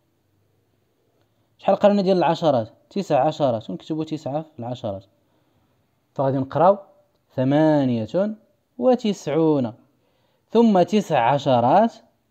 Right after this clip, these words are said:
تسع عشرات، نمشيو للعشرات ونكتبوا تسعة،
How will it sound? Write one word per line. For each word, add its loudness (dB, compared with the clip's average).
تسع -4
عشرات، -4
نمشيو -8
للعشرات -6
ونكتبوا -14
تسعة، -12